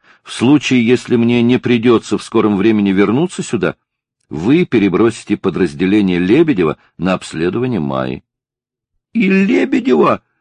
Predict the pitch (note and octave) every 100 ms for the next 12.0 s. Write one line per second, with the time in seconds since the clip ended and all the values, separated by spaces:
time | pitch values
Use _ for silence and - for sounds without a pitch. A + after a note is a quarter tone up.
0 | _ _ _ _ E2 F#2 F#2 G2+ F#2+ E2+
1 | D#2 F2+ F2+ F#2+ G2+ E2 D2 E2+ C#2+ B1
2 | E2+ A2 E2 - F2+ G#2 G3+ - - -
3 | _ _ _ - G#2+ D#3+ G3+ F3+ F3 F3
4 | D#3 E3 F#3 D#3+ E3+ D#3+ F3 F#3 C#3+ C#3
5 | - C#3 - A2+ D#2+ - _ _ _ _
6 | _ _ _ _ _ _ _ - D2+ -
7 | A2+ D#3+ F#3 G#2 G2 - - - C3 -
8 | - C#3 C3 B2+ - B2 _ _ _ _
9 | _ _ _ _ _ _ _ _ _ -
10 | - A#2+ C3 A2 - F#2+ - F#2+ F2+ E2+
11 | - G#2 F#2 - D#2 B1 C2+ C2+ C#3 E3+